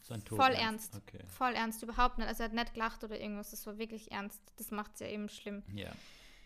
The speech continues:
Speaker 2: Ähm, ja, und dann sind nachher tatsächlich noch ein paar so Kommentare gefallen, wo wir dann auch leicht so irgendwie zum Streiten angefangen haben, weil ich lass mir halt sowas eigentlich nicht gefallen.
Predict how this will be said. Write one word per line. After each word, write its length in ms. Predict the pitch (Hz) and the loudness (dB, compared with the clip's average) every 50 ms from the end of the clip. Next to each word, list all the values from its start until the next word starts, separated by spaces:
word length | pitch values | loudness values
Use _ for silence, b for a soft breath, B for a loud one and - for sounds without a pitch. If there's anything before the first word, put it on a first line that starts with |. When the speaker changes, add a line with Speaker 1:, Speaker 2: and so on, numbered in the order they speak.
| B B B B - | B B B B -4
Speaker 2:
Ähm, 640 | - 269 262 262 269 269 269 269 269 269 277 269 269 B B B B - - - - - - - - - - | 0 2 4 6 6 6 6 4 4 4 2 2 0 B B B B -20 -20 -20 -20 -20 -20 -20 -20 -6 0
ja, 180 | 254 247 240 240 | 2 4 4 4
und 100 | 233 220 | 4 4
dann 100 | 240 254 | 2 0
sind 160 | 247 262 269 262 | 0 2 2 4
nachher 260 | 247 254 254 277 240 | 4 4 4 2 -2
tatsächlich 320 | 254 233 - 247 240 240 | -4 -2 -2 0 0 2
noch 120 | 254 247 233 | 2 0 2
ein 40 | |
paar 140 | - 226 233 | 2 0 0
so 100 | 233 233 | 0 -2
Kommentare 500 | - - 233 226 226 220 233 220 226 226 | -4 -2 -2 0 0 0 0 0 0 -2
gefallen, 360 | 220 - - 220 220 226 214 | -2 -2 0 0 2 2 0
wo 60 | 214 214 | 0 -2
wir 100 | 220 214 | -2 -2
dann 180 | 214 208 208 | -2 -2 -2
auch 240 | 208 208 208 208 202 - - - 220 233 | -2 -2 -2 -2 -4 -6 -8 -10 -10 -8
leicht 320 | 208 220 214 220 - - | -8 -8 -8 -10 -10 -10
so 120 | - - - | -10 -6 -4
irgendwie 240 | 220 214 220 208 | -4 -4 -4 -6
zum 180 | 220 - - 226 | -8 -10 -12 -12
Streiten 480 | - - - - - 220 220 - 226 233 | -12 -12 -10 -4 -2 -2 -2 0 0 0
angefangen 460 | 233 240 - - 254 247 254 254 240 | 0 0 0 0 2 4 4 4 4
haben, 260 | 254 247 247 254 240 | 4 4 4 4 2
weil 120 | 220 214 208 | 2 0 -2
ich 180 | 208 220 220 | -2 -4 -4
lass 240 | 214 202 190 208 202 | 0 0 0 0 2
mir 140 | 233 220 220 | 0 2 2
halt 160 | 208 208 208 | 2 0 0
sowas 160 | - 208 202 - | -4 -6 -8 -6
eigentlich 220 | - 208 208 - | -6 -6 -4 -6
nicht 180 | 202 196 - - | -8 -10 -10 -12
gefallen. 480 | - - 220 214 220 233 254 269 277 | -4 0 2 4 4 4 2 0 -2